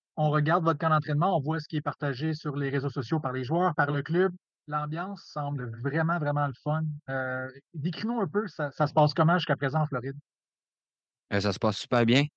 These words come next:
Speaker 2: Euh, on s'entraîne fort, on enchaîne les matchs aussi de pré-saison pour avoir, euh, des minutes dans les jambes, pour se remettre, euh, en forme, puis, euh, puis justement arriver prêt pour le premier match. Mais l'ambiance dans le groupe est vraiment bonne.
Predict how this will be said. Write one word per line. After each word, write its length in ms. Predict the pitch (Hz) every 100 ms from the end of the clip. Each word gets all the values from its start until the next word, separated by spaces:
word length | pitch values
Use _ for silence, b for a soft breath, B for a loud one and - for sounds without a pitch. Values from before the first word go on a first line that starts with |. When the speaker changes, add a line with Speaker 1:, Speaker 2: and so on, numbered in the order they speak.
| b b b -
Speaker 2:
Euh, 80 | 95
on 80 | 95
s'entraîne 360 | 107 98 110
fort, 180 | 98 117
on 160 | 127 110
enchaîne 300 | 98 117 113
les 100 | 110
matchs 300 | 110 127 120
aussi 180 | 110 110
de 60 |
pré-saison 500 | - 107 107 104 123
pour 160 | 123 117
avoir, 500 | 95 101 98 98 98
euh, 20 |
des 100 | 98
minutes 240 | 98 104 104
dans 140 | 101
les 160 | 101 98
jambes, 360 | 110 120 120 107
pour 160 | 98
se 80 | -
remettre, 420 | 98 101 107 -
euh, 220 | 104 98 95 B B B B _ -
en 120 | 101
forme, 420 | 98 123 143 139 120 -
puis, 160 | 107
euh, 460 | 101 101 95 98 95
puis 120 | - 95
justement 260 | 101 98
arriver 300 | 101 98 95
prêt 180 | - 107
pour 180 | - 101
le 120 | 98
premier 280 | - 98 95
match. 340 | 104 123 - 98
Mais 240 | 95 92
l'ambiance 400 | 98 98 104 107
dans 80 | 101
le 80 | 98
groupe 240 | 104 -
est 300 | 95 92 90
vraiment 340 | 92 98 95 95
bonne. 300 | 101 104